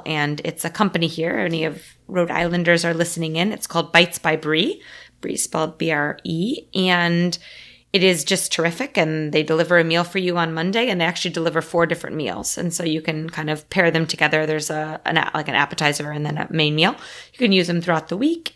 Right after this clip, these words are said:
and they're all already made for you, so it's pretty fabulous. So we've been enjoying that this week, and so that would be, uh, an example of a, of a not need to cook, but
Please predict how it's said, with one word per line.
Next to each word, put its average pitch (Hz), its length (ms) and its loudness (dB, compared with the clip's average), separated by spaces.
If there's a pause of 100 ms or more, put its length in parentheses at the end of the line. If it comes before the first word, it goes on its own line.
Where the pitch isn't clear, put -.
and 170 540 0
they're 175 180 -2
all 170 460 -2
already 170 300 -4
made 156 260 -2
for 190 220 -4
you, 240 200 -4
so - 180 -2
it's 165 120 0
pretty 214 180 2
fabulous. 165 420 4
So 185 100 0
we've 180 160 0
been 170 260 4 (380)
enjoying 185 400 4
that 165 180 -2
this 165 240 -2
week, 165 280 -4
and 156 120 -4
so 156 140 -2
that 151 180 -6
would 147 140 -4
be, 156 420 -2
uh, - 40 -8
an 180 340 -2
example 151 500 -2
of 147 100 -4
a, 160 240 -4 (460)
of 202 100 -14
a - 100 -4
not 160 360 2
need 156 220 0
to 151 80 -6
cook, - 340 0
but - 220 -2